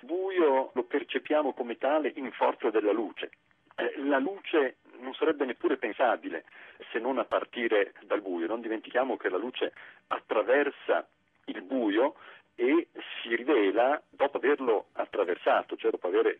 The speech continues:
toccato corpo nello spazio e riflettendolo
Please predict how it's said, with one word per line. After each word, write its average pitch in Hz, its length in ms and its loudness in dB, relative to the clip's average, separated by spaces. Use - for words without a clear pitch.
toccato 98 760 -2
corpo 113 680 2
nello 101 220 -2
spazio - 600 -2
e 123 320 0
riflettendolo 87 1000 -2